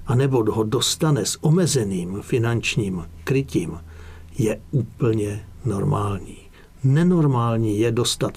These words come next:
to, o co si řeknu. A snažíme se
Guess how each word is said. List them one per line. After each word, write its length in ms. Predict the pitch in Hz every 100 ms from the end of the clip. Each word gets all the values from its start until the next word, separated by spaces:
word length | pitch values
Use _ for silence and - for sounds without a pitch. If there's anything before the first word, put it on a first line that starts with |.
| -
to, 240 | 143 139 143 - - -
o 100 | -
co 180 | - -
si 180 | -
řeknu. 360 | 95 85 - 120 - - - - - - - - - - - - - - -
A 340 | 113 110 101 - - - - - - - - - -
snažíme 560 | - 143 135 170 151 143
se 360 | - 139 123